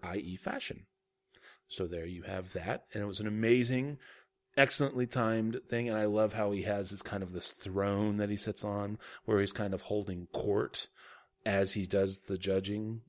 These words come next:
of the walk-off. It's just an excellent, subtle little touch to that film. And then finally, we have from two thousand six, The Prestige. Um, it's a mystery drama film directed by Christopher Nolan. The film actually stars Hugh Jackman and Christ-,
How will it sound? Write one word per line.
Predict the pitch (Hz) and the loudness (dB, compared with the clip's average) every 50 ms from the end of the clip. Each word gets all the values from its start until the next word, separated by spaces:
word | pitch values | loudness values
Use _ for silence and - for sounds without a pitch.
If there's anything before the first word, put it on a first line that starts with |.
| _ _ - | _ _ -2
of | 98 98 95 95 95 - - | 0 0 0 -2 -6 -10 -8
the | 92 95 95 90 | -6 -4 -4 -2
walk-off. | 90 98 98 98 - - 107 104 107 101 - | 0 -2 -2 -2 -2 -2 0 0 0 -2 -2
It's | - 95 - - - - | -4 -4 -2 -2 -4 -4
just | - - 95 - - - | -4 -4 -4 -4 -4 -4
an | 92 - - _ _ _ _ - | -6 -8 -10 _ _ _ _ -2
excellent, | - - - - 104 98 90 - - | 0 0 0 -2 -2 -4 -4 -4 -6
subtle | - - 107 95 95 87 | -2 0 0 0 2 0
little | 92 85 85 | -2 -6 -8
touch | - - - 95 - - - | -10 -10 -10 -8 -8 -8 -10
to | - | -12
that | 90 82 80 - _ - | -12 -14 -14 -20 _ -18
film. | 92 92 107 127 - _ _ _ _ - - - - - - - - - | -14 -14 -14 -14 -16 _ _ _ _ -14 -14 -12 -14 -14 -14 -12 2 4
And | 208 233 | 6 8
then | 247 247 240 226 | 8 8 6 6
finally, | - - 226 226 247 254 254 247 233 226 240 240 | 4 4 4 6 6 6 6 4 2 2 0 0
we | 220 220 208 175 | 0 2 2 2
have | 147 175 175 175 175 175 175 - | 2 2 0 0 0 -2 -6 -4
from | - 156 139 123 | -2 -2 -2 0
two | - 165 156 | -2 -4 -2
thousand | - 165 151 151 139 131 135 123 | -2 -2 -2 -2 -2 -2 -4 -2
six, | - 135 135 131 - | -2 -2 -2 -2 -2
The | - 131 | -4 -4
Prestige. | - - 127 113 - - - - 104 107 95 85 80 76 71 - - - - - _ _ _ _ _ _ _ _ _ _ _ _ _ _ _ _ _ _ _ _ _ - - - - - - - - - _ | 0 0 0 2 2 0 0 2 2 2 2 0 -2 -6 -4 -4 -4 -4 -4 -8 _ _ _ _ _ _ _ _ _ _ _ _ _ _ _ _ _ _ _ _ _ -20 -18 -16 -16 -16 -16 -16 -18 -6 _
Um, | - 113 110 104 101 95 90 82 82 82 82 - _ _ _ _ _ _ _ _ _ | 4 6 6 6 6 4 0 -4 -8 -12 -16 -20 _ _ _ _ _ _ _ _ _
it's | 180 151 | -6 -2
a | 143 | 2
mystery | 170 175 - - 165 147 | 4 4 4 4 2 2
drama | 123 151 147 147 147 | 4 4 4 4 2
film | 127 - 139 135 135 131 | 2 2 2 2 2 2
directed | - - 120 107 - - | 2 2 2 0 2 0
by | 107 101 | 0 0
Christopher | - - 110 - - - 98 | 0 -2 -4 -4 -4 -4 0
Nolan. | 101 123 139 147 147 151 147 147 147 143 - - | 2 4 4 6 4 4 2 0 -2 -4 -6 -6
The | 113 113 117 113 113 | 0 4 4 4 4
film | - - 185 196 202 185 | 4 2 2 2 2 2
actually | 170 170 160 - - - 120 117 | 0 0 -2 -2 0 0 2 2
stars | - - - - - 139 127 - | 2 2 2 2 2 0 0 -2
Hugh | 127 123 | -4 -2
Jackman | 120 127 123 120 117 - 117 113 | 0 2 2 2 2 0 -4 -6
and | 110 104 | -6 -8
Christ-, | - 101 - - | -8 -8 -10 -10